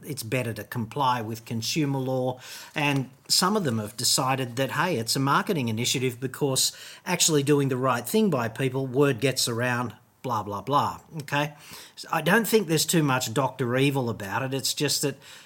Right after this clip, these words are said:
some of them have decided that they make more money by not complying with consumer law, and it's a bit like,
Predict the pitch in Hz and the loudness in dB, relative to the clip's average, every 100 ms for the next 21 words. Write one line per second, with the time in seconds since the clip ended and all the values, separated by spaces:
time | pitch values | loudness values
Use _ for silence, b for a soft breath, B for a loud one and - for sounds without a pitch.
0 | B B _ _ - - 202 208 185 139 | B B _ _ -2 2 4 4 4 4
1 | 135 139 151 120 117 - 143 131 123 135 | 2 0 -2 -2 0 2 2 0 0 -4
2 | 131 127 135 139 135 135 127 127 139 113 | -2 0 0 0 0 0 0 0 0 -2
3 | 107 120 123 131 - - 120 139 123 120 | -2 -2 0 -2 -4 -6 -4 0 2 2
4 | 120 113 113 - 113 - 240 220 120 110 | -2 -4 -6 -8 -4 -2 -2 -2 -2 -4
5 | 127 143 139 - 165 185 175 175 156 | -4 -2 -2 -4 -4 -4 -2 -2 -2